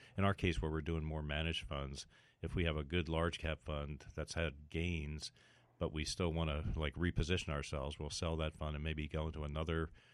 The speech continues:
managed large cap growth fund, um,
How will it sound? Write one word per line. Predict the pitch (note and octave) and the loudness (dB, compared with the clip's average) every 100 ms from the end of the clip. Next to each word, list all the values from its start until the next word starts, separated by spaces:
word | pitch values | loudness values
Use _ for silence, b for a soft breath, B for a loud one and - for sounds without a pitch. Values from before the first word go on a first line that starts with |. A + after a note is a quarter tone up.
| b b | b b
managed | D#2+ E2+ E2+ D#2 - - - | 2 4 2 0 -8 -14 -8
large | F2 D2+ D#2+ - | -4 -2 -2 -2
cap | D2 | -2
growth | - F2 - | 0 0 0
fund, | F2+ D2+ D2+ - - _ _ - | -2 -2 -4 -8 -16 _ _ -10
um, | D#2 D2+ D2 D2+ | -4 -4 -4 -6